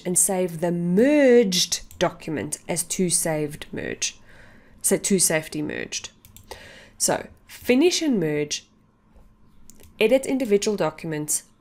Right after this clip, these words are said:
all, always. Okay,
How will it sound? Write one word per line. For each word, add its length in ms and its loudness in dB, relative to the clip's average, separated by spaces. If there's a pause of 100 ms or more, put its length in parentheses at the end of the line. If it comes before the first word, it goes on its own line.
(100)
all, 360 2 (240)
always. 500 4 (1200)
Okay, 340 -8